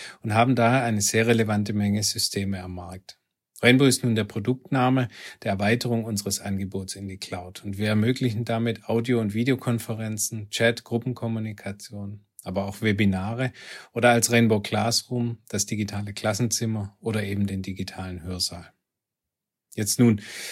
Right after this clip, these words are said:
was bieten wir konkret für O Z G an? Der Anwendungsfall ist hier die medienbruchfreie Integration von Rainbow in die O-Z-G-Prozesse. Rainbow liefert in diesem Zusammenhang die letzte Meile,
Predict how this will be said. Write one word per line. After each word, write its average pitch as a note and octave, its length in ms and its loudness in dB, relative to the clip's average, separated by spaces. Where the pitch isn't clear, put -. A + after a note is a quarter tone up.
was A#2 400 0
bieten B2 360 0
wir A#2 120 4
konkret G#2+ 540 -6
für G#2 180 -8
O G#2 100 -8
Z G2+ 300 -4
G F#2 200 -6
an? F2+ 240 -12
Der G2+ 100 2
Anwendungsfall C3+ 800 4
ist G#2+ 200 -6
hier A#2+ 100 -4
die G#2+ 120 -2
medienbruchfreie G#2 1120 -2
Integration G#2 800 -4
von G#2+ 200 -4
Rainbow G#2+ 520 -2
in C#3+ 280 8
die A#2 180 2
O-Z-G-Prozesse. G2+ 1200 -8
Rainbow B2+ 300 8
liefert A#2 420 2
in A#2 140 -2
diesem A2 260 0
Zusammenhang G#2 640 0
die G2+ 120 4
letzte G#2+ 440 0
Meile, F#2+ 460 -2